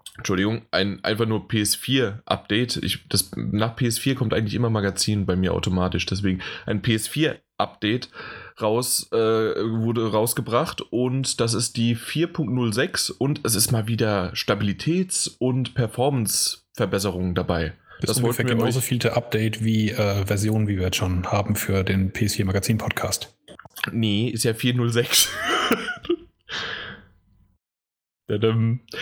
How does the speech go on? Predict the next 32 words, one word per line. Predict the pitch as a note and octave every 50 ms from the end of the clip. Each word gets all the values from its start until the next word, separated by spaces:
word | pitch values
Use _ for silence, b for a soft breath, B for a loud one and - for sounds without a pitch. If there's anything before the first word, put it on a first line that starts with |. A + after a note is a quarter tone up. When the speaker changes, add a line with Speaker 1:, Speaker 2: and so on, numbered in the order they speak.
| B B B
Speaker 1:
Nee, | - A#2+ B2 B2 A#2+ A2 - - -
äh, | A2 A2 A2 G#2+ G#2+ A2
du, | A2 - C3 C3 B2+
du | A#2 C3+ C#3
magst | C3 C3 A#2+ C#3 - -
schon | - D#3 C3+
recht | B2 C3 F#3+ - -
haben | E3 D3 C#3+ C#3+ C#3
mit | B2 -
Unterpunkten | - C#3 D3+ E3 C#3+ - - C#3 C3 - - B2
und | A#2+ A2+
so | G#2+ G#2+
weiter. | F#2+ G#2+ A#2 A2+ B2+
Ist | A2+ A2 C3+
es | C#3+ C#3
das | - A#2 - -
hundertneunundvierzigste | E3+ F#3 F3+ E3 C3 C3 C3+ C#3 C3+ B2 - - A#2 A2+ A2+ - A2+ A2 - - -
Update | - - - E2+ D#2 D2+ -
wahrscheinlich? | - C2 - - - - - - - - _ _ b b b b b b b b _ _ _ _ _ _ _ _ _ _ _ _
Und | - A2+ A2
so | A2+
Speaker 2:
Gefühlt | A2 B2 B2+
Speaker 1:
viele, | A#2+ A2+
Speaker 2:
auf | A2 G#2+
jeden | G2 F2+ F2
Fall, | - - F#2+ F2 E2+
ja. | E2+ -
Speaker 1:
äh, | A#2+ B2+
ja, | A#2+ A#2+ B2 B2 A#2 G#2+
und | G2+ - B2 A#2
so | C#3 C#3
viele | C#3 D3+ D3 C3+ C3+ B2+ B2+ B2+ A#2+ G#2 -